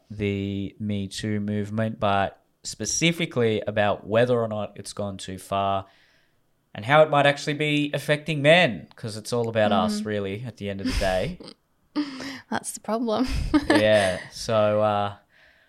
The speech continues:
Speaker 1: tell me what you, uh, what are your general thoughts on, first of all, the Me Too movement, but then also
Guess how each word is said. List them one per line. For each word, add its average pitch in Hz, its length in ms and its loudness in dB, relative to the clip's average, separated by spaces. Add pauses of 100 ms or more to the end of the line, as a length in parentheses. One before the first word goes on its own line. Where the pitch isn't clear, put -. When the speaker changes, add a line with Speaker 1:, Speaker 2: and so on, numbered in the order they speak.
(1300)
Speaker 1:
tell 196 160 6
me 196 100 0
what 165 260 6
you, 151 680 2
uh, 120 720 8
what 131 140 -2
are 147 40 0
your 135 120 2
general 113 360 0
thoughts 107 420 -2
on, 101 280 -2
first - 320 6
of 151 60 2
all, 135 100 8
the 113 100 -4
Me 107 160 -4
Too 110 140 -10
movement, 107 260 -6
but - 80 -16
then 110 180 0
also 104 540 -2